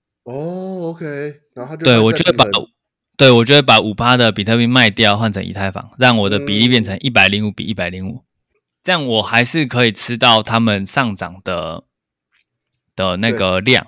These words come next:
Speaker 1: 对，对，没错。
Speaker 2: 而且我会把上涨的钱拿去买另外一个没，还没上涨的人。
Speaker 1: 对，对，如果这两个币别都是在波动，而且波动的那个路线不是一致的话，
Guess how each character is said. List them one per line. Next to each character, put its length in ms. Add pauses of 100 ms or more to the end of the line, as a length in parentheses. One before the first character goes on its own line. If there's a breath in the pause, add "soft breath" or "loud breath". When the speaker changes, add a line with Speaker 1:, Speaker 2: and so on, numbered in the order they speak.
Speaker 1:
对， 120
对， 100 (240)
没 100
错。 320 (560)
Speaker 2:
而 80
且 80
我 80
会 100
把 200
上 260
涨 120
的 100
钱 340
拿 140
去 520 (180)
买 440
另 220
外 140
一 60
个 400
没， 80
还 160
没 160
上 220
涨 140
的 140
人。 240 (440)
Speaker 1:
对， 160 (160)
对， 220 (380 soft breath)
如 120
果 100
这 120
两 200
个 260
币 260
别 200
都 220
是 80
在 120
波 280
动， 200
而 80
且 180
波 260
动 200
的 180
那 140
个 300
路 200
线 260
不 140
是 140
一 140
致 260
的 160
话， 360